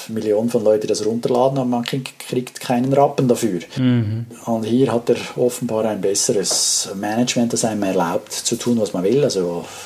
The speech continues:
Speaker 1: man kann es gratis draufstellen, wenn man will, man kann es aber auch schützen.
Speaker 2: Hast du da noch eine Webseite?
Speaker 1: Leverage my message dot com. Leverage, L E V E R A G E, my, M Y,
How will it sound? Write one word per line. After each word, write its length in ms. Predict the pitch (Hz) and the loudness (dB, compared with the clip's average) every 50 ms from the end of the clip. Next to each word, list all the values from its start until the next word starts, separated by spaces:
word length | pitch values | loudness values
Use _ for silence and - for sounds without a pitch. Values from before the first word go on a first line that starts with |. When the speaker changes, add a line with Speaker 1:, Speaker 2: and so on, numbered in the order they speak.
| - | -10
Speaker 1:
man 100 | - 90 | -10 -8
kann 280 | - - 95 90 92 117 | -6 -4 -2 -2 -2 -2
es 140 | 139 - - | -2 -2 0
gratis 400 | - 143 - 143 - 156 - - | 0 0 0 0 -2 -4 -6 -4
draufstellen, 480 | - 135 135 135 - - 139 127 127 | -2 -2 -2 0 0 0 0 0 0
wenn 80 | 127 131 | 0 0
man 100 | 127 123 | 2 2
will, 140 | 123 123 123 | 4 4 2
man 140 | 120 113 - | 2 0 -2
kann 220 | - 110 95 95 | -4 -4 -4 -4
es 80 | 92 101 | -4 -4
aber 120 | - - 90 92 | -4 -6 -6 -8
auch 100 | 90 - | -10 -10
schützen. 520 | - - - 71 - - - - - - - _ _ _ _ _ _ - | -10 -10 -10 -6 -2 -2 -2 -2 -4 -8 -20 _ _ _ _ _ _ -8
Speaker 2:
Hast 200 | 117 117 123 - 156 | -6 -4 -4 -4 -2
du 20 | |
da 120 | 151 165 160 | 0 2 2
noch 180 | 160 156 156 | 2 2 2
eine 200 | 156 147 139 120 | 2 2 2 4
Webseite? 720 | 131 147 165 - - 190 180 185 202 202 - 247 277 320 320 - - - - - - | 2 2 0 0 0 2 2 2 2 2 2 2 2 2 0 -6 -12 -18 -20 -18 -14
Speaker 1:
Leverage 760 | 104 98 113 131 151 156 175 185 202 214 208 - - - - - | -4 2 4 4 4 6 4 4 4 2 0 -2 -6 -6 -8 -10
my 400 | 113 110 113 120 123 131 143 151 | -10 -4 -2 0 0 0 0 0
message 800 | 143 139 135 135 139 - - 131 110 - - - - - - - - - - - | 2 2 4 4 4 2 2 0 0 0 -2 -6 -6 -6 -8 -12 -16 -14 -8 -6
dot 260 | 110 95 110 - - | -4 -4 -4 -4 -2
com. 320 | - - 123 104 98 - - - - - - - - - | 0 0 0 0 -2 -6 -12 -18 -20 -20 -20 -18 -10 -4
Leverage, 760 | - 107 113 117 143 160 - - - - - - - - - - _ _ - - - - _ | 0 2 4 4 4 4 2 2 -2 -6 -6 -6 -8 -10 -12 -16 _ _ -20 -20 -20 -20 _
L 220 | - 113 113 120 117 | -4 -2 0 0 0
E 180 | 113 107 95 | 0 -2 -4
V 400 | 90 - 110 104 120 139 156 - - | -2 -2 -2 0 0 0 0 0 2
E 380 | 120 120 123 120 113 101 - - - | 4 4 4 4 4 2 -2 -4 0
R 320 | - 127 123 - - - - | 2 2 2 2 -2 -6 -6
A 320 | - 117 117 110 98 90 - | -2 0 0 0 0 -2 -4
G 160 | - 92 90 | -4 -4 -4
E, 300 | 85 - 104 131 190 220 - - _ _ - | -4 -2 -2 -2 -2 -4 -6 -12 _ _ -12
my, 560 | 117 113 107 107 107 110 120 151 190 214 202 - | -8 -4 -2 -2 0 0 0 0 0 0 -2 -2
M 240 | 117 120 120 95 | -2 -2 -2 -2
Y, 520 | 117 127 131 - - 147 143 143 156 156 | -2 -4 -4 -4 -2 -2 0 0 -2 -4